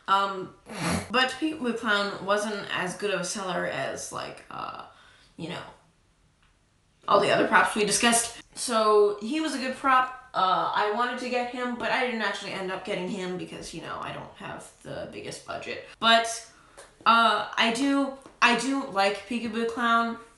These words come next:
Uh, again, like, his, his price, a little bit high. Come on, Spirit, you gotta lower your prices.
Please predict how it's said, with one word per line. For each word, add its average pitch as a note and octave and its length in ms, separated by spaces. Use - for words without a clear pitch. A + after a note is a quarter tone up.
Uh, A3 440
again, G#3+ 380
like, G#3+ 160
his, - 400
his - 220
price, D4+ 520
a - 20
little A3 220
bit C#4+ 80
high. E4 380
Come B3+ 100
on, C4+ 200
Spirit, G#3+ 340
you G3 60
gotta G3+ 300
lower E3+ 360
your B3+ 100
prices. B3+ 840